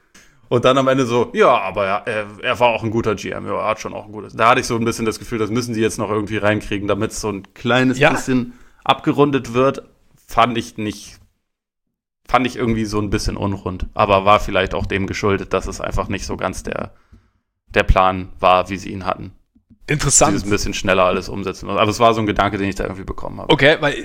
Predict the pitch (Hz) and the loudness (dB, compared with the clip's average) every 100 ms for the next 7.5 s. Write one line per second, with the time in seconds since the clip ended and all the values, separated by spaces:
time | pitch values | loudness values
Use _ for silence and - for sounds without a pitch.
0 | 143 170 196 185 127 - - 139 151 143 | -4 2 2 4 0 0 -4 -2 2 4
1 | 185 196 170 170 170 156 147 151 170 170 | 4 4 2 2 0 2 2 4 4 4
2 | 143 151 135 151 165 165 - - - - | 4 4 6 4 4 2 -2 -16 -20 -14
3 | - 139 143 135 147 165 170 170 - 143 | -4 0 2 2 2 0 2 0 2 2
4 | 139 - 135 - - 147 143 - 180 180 | 4 2 2 -2 2 4 4 2 0 0
5 | 151 135 123 127 113 123 143 143 131 135 | -2 -6 -2 -2 2 4 4 4 4 2
6 | 127 120 120 127 139 120 123 117 131 127 | 2 0 0 0 0 2 2 4 4 2
7 | 117 131 131 131 | 0 0 2 0